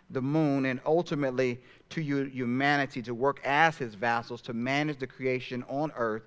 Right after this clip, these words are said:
that he has set aside. Remember that familiar passage when God said in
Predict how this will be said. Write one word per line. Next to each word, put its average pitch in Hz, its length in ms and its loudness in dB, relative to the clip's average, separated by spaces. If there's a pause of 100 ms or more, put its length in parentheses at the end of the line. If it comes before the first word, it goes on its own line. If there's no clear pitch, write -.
(400)
that 117 160 -4
he 123 140 -2
has 110 100 -4
set 120 220 -2
aside. 107 500 -4 (380)
Remember 196 280 4
that 160 160 6
familiar 156 380 2
passage 143 500 0
when 131 180 -2
God 131 380 4
said 131 280 0
in 120 240 -4